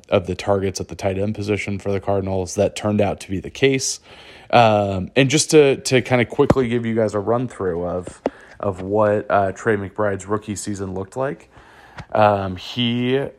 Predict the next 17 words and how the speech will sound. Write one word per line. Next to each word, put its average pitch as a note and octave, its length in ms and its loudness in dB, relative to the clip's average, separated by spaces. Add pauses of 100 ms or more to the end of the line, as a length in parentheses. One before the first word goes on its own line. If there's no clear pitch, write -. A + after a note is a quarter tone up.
(120)
had G#2+ 520 4
a G2 140 -2
total B2 540 4
of G2 220 2
nine A2+ 800 0
games A2+ 720 -4
in G#2 240 -6
twenty G#2+ 340 -4
twenty-two G2+ 640 -6
where F#2+ 220 -4
he G#2+ 180 -6
scored G2+ 400 -2
less F#2 480 -2
than F#2+ 400 -4
one F#2+ 340 -4
fantasy F2+ 540 -8
point. - 400 -12